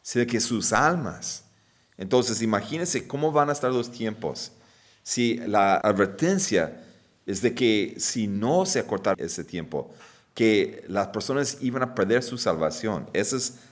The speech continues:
así es como lo veo yo. "Y si Dios no acortara ese tiempo, no se salvaría nadie,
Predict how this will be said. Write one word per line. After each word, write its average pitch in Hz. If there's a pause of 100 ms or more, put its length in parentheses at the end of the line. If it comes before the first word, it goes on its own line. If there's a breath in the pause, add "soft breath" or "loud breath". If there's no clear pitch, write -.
así -
es 113
como 98
lo 87
veo 87
yo. 82 (540 soft breath)
"Y 95
si 101
Dios 131
no 160
acortara 175
ese 143
tiempo, 117 (300 loud breath)
no 120
se 143
salvaría 110
nadie, 98